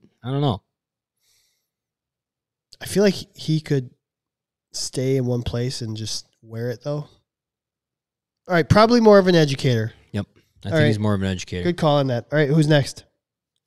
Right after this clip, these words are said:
Speaker 1: Uh, Elmo.
Speaker 2: Annoying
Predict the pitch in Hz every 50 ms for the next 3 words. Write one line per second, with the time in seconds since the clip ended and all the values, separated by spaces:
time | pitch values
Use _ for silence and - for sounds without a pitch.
0 | _ _ - 135 143 147 147 147 151 151 147 147 147 151 151 151 147 147 160 185
1 | 214 214 147 95 80 - - _ _ _ - - - - - - - - - -
2 | - _ _ _ _ _ _ _ _ _ _ 147 147 151 151 156 156 165 170 175
3 | 180 185 185 190 190 190 196 202